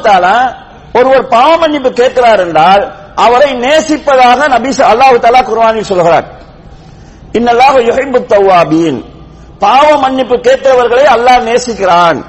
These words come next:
தவறு செய்துவிட்டு அதற்காக மன்னிப்பு கேட்கிறவர்களை அல்லாஹ் நேசிக்கிறான் என்று அல்லாஹ் தஆலா குர்ஆனில் சொல்கிறான்.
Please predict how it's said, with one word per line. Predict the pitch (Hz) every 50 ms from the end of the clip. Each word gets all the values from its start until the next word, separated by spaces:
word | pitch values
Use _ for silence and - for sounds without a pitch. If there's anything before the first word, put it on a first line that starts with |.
| - - - - - - -
தவறு | - 170 220 254 294 285 277
செய்துவிட்டு | 208 - 240 240 254 247 240 226 214 190 - - 269 330 311 269 - - - - - - - - - - - -
அதற்காக | - 220 240 233 240 262 269 285 302 294
மன்னிப்பு | 262 233 240 277 302 339 311 302
கேட்கிறவர்களை | 285 233 269 254 - 254 254 247 247 233 226 233 226 208 170 127 - - - -
அல்லாஹ் | 190 226 254 254 277 302 294
நேசிக்கிறான் | 254 226 240 285 311 320 311 294 294 214 240 254 233 220 226 226 226 220 - - - - - -
என்று | 220 247 262 302
அல்லாஹ் | 262 240 254 247 226 226 220
தஆலா | 220 220 233 240 -
குர்ஆனில் | - 208 214 220 214 214 202 160 196
சொல்கிறான். | 180 175 165 160 131 113